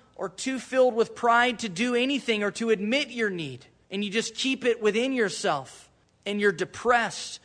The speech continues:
and you're discouraged, and you're isolating yourself, and you're living under constant shame and condemnation. Know this,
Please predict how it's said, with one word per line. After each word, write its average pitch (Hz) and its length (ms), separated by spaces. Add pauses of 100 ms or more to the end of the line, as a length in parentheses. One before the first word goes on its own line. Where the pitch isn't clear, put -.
(160)
and 190 120
you're 196 120
discouraged, 214 1040 (200)
and 190 120
you're 185 240 (220)
isolating 214 760
yourself, 151 720 (200)
and 180 140
you're 190 140
living 220 340
under 196 180
constant 220 640
shame 233 440
and 190 100
condemnation. 214 840 (540)
Know 208 260
this, 190 520